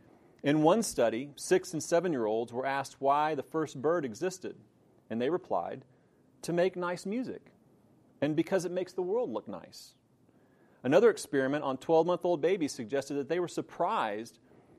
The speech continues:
by a film in which a rolling ball apparently created a neat stack of blocks from a disordered heap.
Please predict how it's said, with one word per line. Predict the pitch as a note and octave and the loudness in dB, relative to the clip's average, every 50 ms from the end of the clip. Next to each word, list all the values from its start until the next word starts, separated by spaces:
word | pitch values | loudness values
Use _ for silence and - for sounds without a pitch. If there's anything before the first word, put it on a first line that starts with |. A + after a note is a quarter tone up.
| - - | -4 2
by | C3+ C#3+ D3+ | 4 4 4
a | D3 C#3+ | 4 0
film | - - - G3+ G#3 F3+ C#3+ C3 C3 C#3 | -2 -4 -4 -2 0 2 2 2 2 0
in | C3+ C3+ C#3+ | 0 0 0
which | D3 D#3 D3 - - | 0 0 0 0 0
a | C3+ | 0
rolling | A#2+ A#2+ C3+ D3 F3 F#3 F#3+ F3+ C#3+ | 2 4 6 6 6 4 2 0 0
ball | B2 D#3 D#3+ D#3 C#3+ C3 C3 C3 - | 2 4 4 6 6 6 4 4 2
apparently | C3 - - - F3 F3 F3+ D3+ C#3+ | -2 -6 -4 -4 -2 -2 0 -2 -4
created | C3+ - - D#3+ E3 E3 D3+ C#3+ | -6 -4 -4 -2 0 0 2 0
a | C3+ | 0
neat | B2 C3 D3+ F3+ D#3+ - | 0 0 -2 -4 -4 -4
stack | - D#3+ D3+ C#3 - | -2 0 0 0 0
of | B2+ G2+ | -2 -2
blocks | G#2+ C#3+ D3+ D#3 C#3+ - - - | 0 2 2 2 2 0 -4 -8
from | - C3+ C3+ | -6 -4 -4
a | B2+ | -4
disordered | B2 C#3 - - A2+ G#2 A2 A#2+ A#2+ | -4 -6 -4 -2 -2 -2 -2 -2 -4
heap. | - G#3+ A3 D3+ - | -6 -8 -8 -8 -8